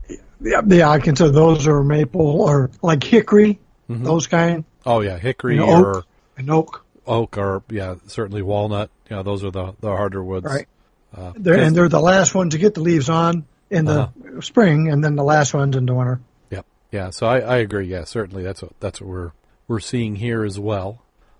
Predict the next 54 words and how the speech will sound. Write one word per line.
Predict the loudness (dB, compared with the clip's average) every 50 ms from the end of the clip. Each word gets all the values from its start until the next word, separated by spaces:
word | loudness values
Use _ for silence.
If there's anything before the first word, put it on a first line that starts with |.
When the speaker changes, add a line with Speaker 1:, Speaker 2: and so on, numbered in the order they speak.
| _
Speaker 2:
So | -6 -4 -2
I'd |
like | -2 -2 -2
to | -6
thank | -6 -6 -6 -6 -4 -4
everybody | -2 -2 -2 -2 -2 -4
who's | -2 0
Speaker 1:
All | 0 2
the | 2 2 4
fruit | 4 4 2 2
trees. | 2 4 4 6 6 6 4 2 0 -6 _ _ _ -4
Speaker 2:
Oh | -2 0 2
yeah. | 2 2 2 0 -4 _ _ _ _ _ _ -2 -2
Yeah. | 0 0 0 -2
Yeah. | -2 -2 -2
Those | 0 0 -2 -2 -4
are | -4
Speaker 1:
Yeah, | 0 2 4
Speaker 2:
those | 6
Speaker 1:
they're | 6 6 6
all, | 4 2
they're | 0 -2 -6 -6 -6 -8 -6
gone. | -4 -2 -2 -2 -2 -4 _ _ _ _ -8
Speaker 2:
Yeah, | -6 -4 -4
they, | -4 -6
they've | -6 -6 -6 -6
been | -4 -6 -6
gone | -6 -6 -6 -6 -8
for | -10 -12 -10
a | -8
while. | -6 -6 -6 -6 -6 -8 -12 _ _ _ _ _ _ _
Uh, | -14 -12 -10 -10 -10 -10 -12 _
but | -6 -4
I'd | -4
like | -4 -4
to | -4
thank | -4 -4 -2 -2
everybody | -2 0 0 0
who's | 0 0 -2
in | -4 -4
the | -6
chat | -8 -4 -2 -2 -2 -2
room. | -2 -6 -6 -6 -8 _ _ _ _ _ _ -10
You | -8
know, | -6 -4 -4
we | -4 -4 -4
have, | -2 -2 -2 -2 -2
uh, | -2 -2 -2 -4 -4 _ _ _
T | -12 -12 -12 -10
K | -6 -4 -4 -4
D | -4 -4 -6 -6 -6
Derek, | -4 -4 -2 0 0 2 0 0 -2 -4 -6
we | -8 -6 -4
have | -2 -4 -4